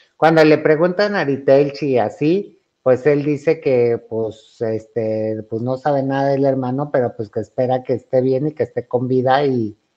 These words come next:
y que un día regrese, ¿no? Pero fíjate, Philip, que, ¿a qué, a qué sacamos toda esta historia? El fin de semana que estuvo largo y eso, ya sabes que de repente, pues, uno anda busque y busque qué ver.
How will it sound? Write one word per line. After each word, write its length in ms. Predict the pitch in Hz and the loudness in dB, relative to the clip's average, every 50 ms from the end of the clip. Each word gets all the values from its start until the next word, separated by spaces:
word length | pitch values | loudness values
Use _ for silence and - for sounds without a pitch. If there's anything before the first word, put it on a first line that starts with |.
| _ | _
y 80 | - 123 | -10 -4
que 120 | - 139 | -2 0
un 100 | 135 135 | 0 2
día 120 | 135 131 127 | 2 2 4
regrese, 580 | 135 160 170 185 202 226 226 226 - 160 139 | 4 4 6 6 4 2 2 2 0 0 2
¿no? 240 | 156 196 220 214 - - _ _ _ _ _ _ _ _ _ _ _ _ _ _ - | 2 0 -2 -2 -6 -12 _ _ _ _ _ _ _ _ _ _ _ _ _ _ 6
Pero 260 | 139 135 131 135 127 | 8 8 8 8 6
fíjate, 460 | 131 143 131 139 143 143 - 151 135 | 2 0 0 0 0 2 2 0 0
Philip, 360 | - 156 139 131 139 131 - | 0 -2 -2 0 -2 -2 0
que, 320 | - 139 131 135 - - - - - - - - | 2 2 4 2 0 -2 -6 -6 -6 -8 -8 -8
¿a 160 | - 127 - | -6 -6 0
qué, 180 | - 147 - - | 2 2 2 2
a 160 | 120 123 123 | 2 0 0
qué 100 | - 147 | 0 0
sacamos 540 | 147 - 165 - 139 139 143 143 139 139 - | 0 0 -2 -2 -2 -2 -2 -4 -6 -4 -2
toda 200 | 139 127 131 135 | -2 0 0 -2
esta 200 | 135 139 - 147 | -2 -2 -2 -4
historia? 520 | 143 - - 180 180 165 156 139 - - - _ _ _ _ _ _ _ _ _ _ _ _ _ _ _ _ _ - | -2 0 2 4 4 4 4 0 -2 -4 -12 _ _ _ _ _ _ _ _ _ _ _ _ _ _ _ _ _ -4
El 160 | 127 120 117 | -2 -2 -2
fin 180 | - 143 131 | -2 -2 0
de 120 | 127 139 143 | 0 0 0
semana 500 | 139 165 151 139 135 135 135 131 123 131 | 0 0 0 0 0 -2 -4 -4 -6 -8
que 100 | - - | -10 -10
estuvo 300 | - - 117 107 123 127 | -8 -8 -6 -4 -4 -2
largo 320 | 131 127 123 123 120 127 | -2 -2 -2 -2 -2 -2
y 120 | 123 120 123 | -2 0 0
eso, 180 | 120 - 143 143 | -2 0 -2 -2
ya 180 | 135 127 120 | -2 -2 -4
sabes 340 | 117 - 127 117 123 117 - | -2 -4 -4 -4 -4 -4 -4
que 120 | - 120 | -4 -4
de 100 | 113 113 | -4 -4
repente, 460 | 110 110 117 110 - 117 113 - 139 139 | -6 -8 -8 -8 -8 -10 -8 -6 -6 -4
pues, 260 | - 131 - - - | -4 -4 -6 -4 -6
uno 160 | 117 120 120 | -6 -4 -4
anda 180 | 120 123 120 113 | -4 -4 -4 -4
busque 320 | 113 113 113 - _ - | -4 -6 -8 -8 _ -8
y 20 | 117 | -6
busque 340 | 113 113 - - - 117 - | -6 -6 -6 -8 -8 -4 -2
qué 140 | - 131 | 2 4
ver. 340 | 143 170 185 180 - - - | 6 6 6 4 0 -8 -16